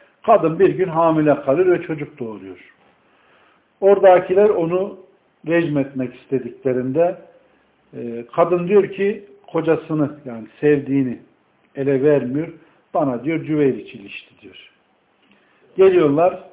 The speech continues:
iftira atıyorlar tabi. E, evini yıkıyorlar, kendisini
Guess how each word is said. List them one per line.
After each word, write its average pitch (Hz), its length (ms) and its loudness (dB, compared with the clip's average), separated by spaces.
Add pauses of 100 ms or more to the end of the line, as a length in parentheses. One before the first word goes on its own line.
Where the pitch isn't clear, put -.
(540)
iftira 170 300 2
atıyorlar 107 600 -4
tabi. 143 360 -14 (640)
E, 123 440 -14
evini 180 420 2
yıkıyorlar, 147 760 -2
kendisini 156 760 -4